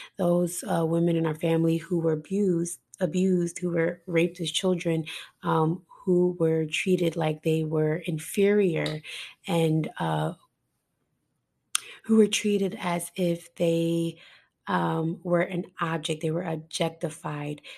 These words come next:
They were sexualized. That trauma is passed down to us. And it's just crazy because we start to tolerate things from people that we would never tolerate, um, when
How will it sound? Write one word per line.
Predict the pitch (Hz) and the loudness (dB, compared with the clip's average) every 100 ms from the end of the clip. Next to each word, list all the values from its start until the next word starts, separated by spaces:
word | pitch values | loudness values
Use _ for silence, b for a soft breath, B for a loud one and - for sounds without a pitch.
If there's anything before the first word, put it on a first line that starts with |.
| B - | B -4
They | 165 | -2
were | 160 | -2
sexualized. | 156 - 175 160 - 180 165 156 151 147 147 147 - B B B _ - | -4 -6 -6 -4 -4 -4 -2 -2 -4 -4 -6 -8 -12 B B B _ -4
That | 180 226 254 | 0 0 -2
trauma | - 185 190 202 165 | -6 -2 0 0 -2
is | 175 160 151 | -2 -6 -6
passed | - 175 170 - | -4 -2 -2 -4
down | 170 165 165 | -4 -2 -4
to | 160 175 - | -6 -12 -10
us. | 160 170 151 - - B B B B | -4 -4 -4 -10 -16 B B B B
And | 180 170 | -2 0
it's | 170 170 | 0 -2
just | 208 190 - | -6 -6 -8
crazy | - 175 170 - | -2 0 0 -4
because | 180 185 175 160 | -8 -4 -4 -2
we | 175 | -4
start | 170 - 175 175 | -4 -4 -4 -4
to | 170 | -10
tolerate | - 175 175 175 165 175 | -2 2 4 4 0 -2
things | 180 165 | -2 -4
from | - 160 | -2 -6
people | 180 156 165 | -6 -6 -4
that | 156 156 170 | -2 -4 -2
we | 170 170 | 0 0
would | 160 | 0
never | 151 151 156 160 156 | 0 0 0 0 -2
tolerate, | - 151 147 147 147 156 B B B B _ 185 | -4 -4 -4 -4 -6 -8 B B B B _ -4
um, | 165 156 151 175 | -2 0 -2 -4
when | 175 160 165 160 160 156 151 | -8 -6 -2 0 0 0 -2